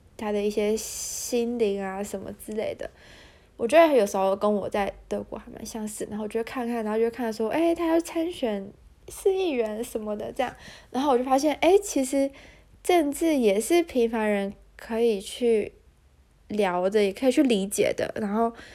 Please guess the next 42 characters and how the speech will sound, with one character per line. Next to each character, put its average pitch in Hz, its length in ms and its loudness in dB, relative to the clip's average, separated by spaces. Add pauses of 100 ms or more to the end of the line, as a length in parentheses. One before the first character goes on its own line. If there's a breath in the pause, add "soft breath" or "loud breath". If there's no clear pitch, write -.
(200 loud breath)
大 254 140 2
家 240 140 6
也 220 80 4
是 226 100 -6
能 208 260 0
接 214 220 0
受 226 180 0
去 220 140 -2
讨 - 200 -12
论 202 200 -2
的 - 80 -10
事 202 180 -8
情。 - 280 -12 (500 soft breath)
然 226 160 -2
后 339 100 -2
后 339 80 4
来 269 80 6
我 202 140 6
就 220 80 6
看 247 300 -2
了， 208 500 -2 (400 soft breath)
嗯， 208 760 -6
我 - 60 -10
还 220 100 -2
看 311 180 -2
了 254 100 2
什 233 120 -6
么？ - 220 -12 (260 soft breath)
国 247 220 6
际 311 320 2
大 262 240 2
风 233 300 -4
吹， 214 440 -6 (300 soft breath)
应 285 80 -4
该 311 100 6
是 349 120 4
关 277 200 2
键 262 160 2
评 226 140 -4
论 214 100 -2
网 - 220 -4
的， - 100 -12